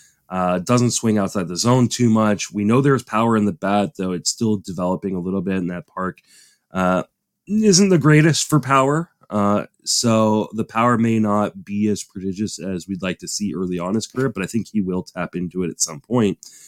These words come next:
Uh, but the speed is there. Eight stolen bases in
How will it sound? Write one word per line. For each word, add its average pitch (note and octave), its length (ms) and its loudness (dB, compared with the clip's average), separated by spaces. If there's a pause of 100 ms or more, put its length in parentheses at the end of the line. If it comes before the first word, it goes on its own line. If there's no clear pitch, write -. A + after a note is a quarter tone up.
(300)
Uh, G#2+ 200 4 (120)
but B2+ 100 2
the B2 80 4
speed F#3 460 6
is A#2+ 240 4
there. D2+ 260 -10
Eight D3+ 180 2
stolen D#3+ 300 4
bases A2+ 800 4
in F#2+ 460 0